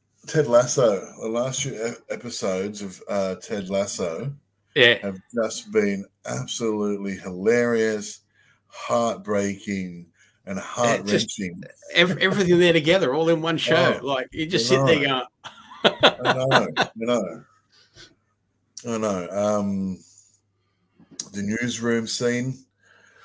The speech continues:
Speaker 1: I don't wanna give too much away, but
Speaker 2: Nah.
Speaker 1: the newsroom scene, just, just amazing.
Speaker 2: <laughs>
Speaker 1: I was almost in tears, like,
Speaker 2: <laughs>
Speaker 1: you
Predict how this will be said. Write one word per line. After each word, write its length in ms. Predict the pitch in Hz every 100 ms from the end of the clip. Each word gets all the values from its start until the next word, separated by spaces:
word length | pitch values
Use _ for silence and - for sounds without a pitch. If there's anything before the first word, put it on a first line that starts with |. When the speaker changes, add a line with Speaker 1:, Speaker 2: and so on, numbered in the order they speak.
| _ _
Speaker 1:
I 120 | 92
don't 80 | 104
wanna 140 | 101 101
give 120 | 95
too 180 | - 104
much 240 | 98 98
away, 460 | 101 104 104 110 - - _ _ _
but 80 | -
Speaker 2:
Nah. 160 | 110 131
Speaker 1:
the 60 |
newsroom 500 | 104 110 104 104 104
scene, 480 | 104 113 113 113 113 - _ _ _ _ _ _ _ _ -
just, 640 | 135 117 101 - - - _ - - _ _ _ _ - -
just 300 | 139 - 113
amazing. 540 | 98 92 92 90 87
Speaker 2:
<laughs> 80 | 95
Speaker 1:
I 120 | 117
was 160 | 123 113
almost 400 | 104 92 87 -
in 140 | 80
tears, 680 | 76 110 101 113 85 - - -
like, 240 | 92 -
Speaker 2:
<laughs> 20 |
Speaker 1:
you 120 | 180